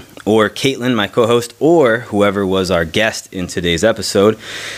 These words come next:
which if you look in the show notes, you should be able to find information regarding contact information for whoever it was that we interviewed and spoke with in this episode today. So additionally, you can support the show by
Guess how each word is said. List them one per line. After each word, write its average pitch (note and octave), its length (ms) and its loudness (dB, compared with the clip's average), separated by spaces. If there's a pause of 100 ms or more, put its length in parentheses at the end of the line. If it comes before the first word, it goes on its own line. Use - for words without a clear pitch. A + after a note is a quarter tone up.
(220)
which F#2 140 0
if F2 100 -4
you G2+ 100 2
look F#2+ 220 2
in F#2 220 -2
the F2 160 -2
show G2+ 260 0
notes, G#2 320 0
you G#2+ 60 -6
should F2 200 -4
be F2 120 0
able F2+ 180 2
to F2 60 -2
find F#2+ 340 -4
information F#2+ 720 -4 (140)
regarding F2+ 720 0
contact F2+ 480 -4
information F2+ 500 -4
for E2 220 -4
whoever E2+ 480 -2
it E2 80 -2
was E2 340 0
that D#2 120 -10
we D#2+ 220 -6
interviewed E2 460 -4
and D#2 100 -4
spoke - 360 -6
with - 400 -6
in E2 140 -4
this D#2 140 -8
episode D#2+ 460 -6
today. F#2+ 480 0 (960)
So F#2+ 320 2
additionally, C#3 520 -2
you C3 80 0
can B2+ 80 -4
support B2+ 280 -2
the G#2+ 60 -6
show A#2+ 300 2
by G#2 420 0